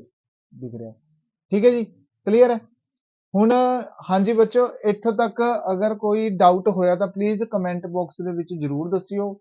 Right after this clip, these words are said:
ਤੁਹਾਨੂੰ ਆਪਾਂ ਉਹ ਕੁਮੈਂਟ ਦੇ ਜ਼ਰੀਏ ਤੁਹਾਨੂੰ ਆਪਾਂ ਅਲੱਗ ਤੋਂ ਵੀਡੀਓ ਇੱਕ ਅਲੱਗ ਤੋਂ ਤੁਹਾਨੂੰ ਭੇਜ ਦਾਂਗੇ ਜੀ, ਸੈਂਡ ਕਰ ਦਾਂਗੇ।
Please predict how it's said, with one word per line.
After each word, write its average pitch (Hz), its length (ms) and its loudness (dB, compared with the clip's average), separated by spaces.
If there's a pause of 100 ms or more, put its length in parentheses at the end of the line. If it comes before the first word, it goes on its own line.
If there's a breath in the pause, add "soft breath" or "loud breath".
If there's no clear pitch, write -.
(320)
ਤੁਹਾਨੂੰ 180 240 0
ਆਪਾਂ 196 480 0 (320)
ਉਹ 208 180 0
ਕੁਮੈਂਟ 185 440 0
ਦੇ 190 180 -2
ਜ਼ਰੀਏ 185 540 0 (300)
ਤੁਹਾਨੂੰ 185 260 0
ਆਪਾਂ 180 200 0
ਅਲੱਗ 170 180 2
ਤੋਂ 185 240 -2
ਵੀਡੀਓ 170 380 0
ਇੱਕ 170 180 -6
ਅਲੱਗ 156 280 0
ਤੋਂ 190 460 -6 (300)
ਤੁਹਾਨੂੰ 175 400 -4 (1080)
ਭੇਜ 202 220 6
ਦਾਂਗੇ 131 260 -2
ਜੀ, 139 80 -4
ਸੈਂਡ 175 280 -2
ਕਰ 147 160 2
ਦਾਂਗੇ। 113 360 -12